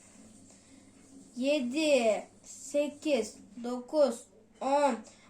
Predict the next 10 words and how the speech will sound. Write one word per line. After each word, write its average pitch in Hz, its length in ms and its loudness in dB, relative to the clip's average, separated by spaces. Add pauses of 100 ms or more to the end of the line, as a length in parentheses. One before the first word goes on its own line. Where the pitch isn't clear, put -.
(120)
on 269 320 -2
bir, 247 260 0 (2000)
on 277 160 2
iki, 262 440 0 (340)
on 277 260 0
üç. 320 520 -4
Elde 269 460 -2
de 269 160 2
vardı 240 760 -2 (220)
bir 269 440 -2